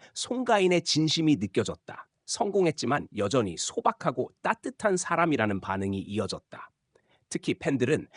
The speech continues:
그녀가 외로움을 이야기할 수 있다는 건 진짜 강한 사람이라는 뜻이라며 오히려 응원의 목소리를 높였다. 한 관계자는 "송가인은 늘 긍정적이지만 인간적인 고민도 많은 사람이다.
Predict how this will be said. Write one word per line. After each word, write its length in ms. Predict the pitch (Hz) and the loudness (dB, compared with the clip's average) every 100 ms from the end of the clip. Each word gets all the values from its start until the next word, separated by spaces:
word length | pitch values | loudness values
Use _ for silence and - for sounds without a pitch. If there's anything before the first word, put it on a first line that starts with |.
| - | -18
그녀가 500 | - 151 185 175 170 - | -2 4 4 4 -2 -2
외로움을 580 | 101 117 160 160 156 107 | 0 4 6 6 4 2
이야기할 460 | 113 131 120 117 | 4 2 4 0
수 140 | - 110 | 0 -4
있다는 360 | 90 101 90 | -2 -4 -2
건 240 | 87 135 170 | -2 -2 -2
진짜 340 | - 120 - - | -2 -2 0 -2
강한 380 | - 98 117 160 | -2 -2 2 2
사람이라는 540 | 160 147 123 104 98 | 2 0 2 2 0
뜻이라며 540 | 107 101 - 78 76 - - - | -4 -4 -4 -6 -10 -16 -16 -2
오히려 400 | 113 123 143 - | 2 4 4 2
응원의 360 | 117 123 139 120 | 2 4 4 4
목소리를 600 | 95 - 117 98 90 82 | 0 -2 -2 -2 -4 -6
높였다. 600 | 90 92 - - - - - _ _ _ _ _ _ _ _ _ | -6 -6 -8 -10 -14 -18 -20 _ _ _ _ _ _ _ _ _
한 220 | - 139 | -6 -4
관계자는 680 | 107 107 123 98 85 - - _ - | -2 2 2 0 -6 -12 -20 _ -18
"송가인은 640 | - 233 240 202 185 170 107 | -8 -4 0 2 4 2 4
늘 200 | 127 143 | 2 2
긍정적이지만 1080 | - 117 120 156 139 110 98 87 76 - _ _ - | 0 0 2 2 2 0 -2 -6 -10 -16 _ _ -4
인간적인 760 | 113 127 175 175 151 139 135 | 0 2 2 2 0 2 0
고민도 460 | - 113 117 110 98 | 0 0 2 2 -2
많은 340 | - 113 127 | -2 0 0
사람이다. 600 | 117 101 80 - - - | 0 -4 -8 -14 -18 -20